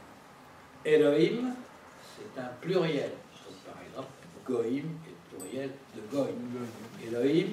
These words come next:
c'est le pluriel d'Elohim. On en reparlera au moment de la mort du Christ tout à l'heure. C'est un sujet, il ne faut pas le perdre de vue, parce que justement, c'est là que la boucle est bouclée.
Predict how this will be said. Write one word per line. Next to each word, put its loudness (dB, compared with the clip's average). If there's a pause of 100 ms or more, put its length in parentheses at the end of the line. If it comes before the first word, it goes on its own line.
(140)
c'est -12
le -10
pluriel 2 (440)
d'Elohim. 2 (300)
On -10
en -6
reparlera -2
au -4
moment -4
de -4
la -6
mort -6
du -10 (100)
Christ -10
tout -14
à -10
l'heure. -10
C'est -6
un -6 (1000)
sujet, -4
il -12
ne -4
faut -12
pas -2
le -4
perdre -6
de -8
vue, -10 (140)
parce -8 (100)
que -8 (140)
justement, -10 (260)
c'est -8
là -2
que -8
la -8
boucle -12
est -12
bouclée. -16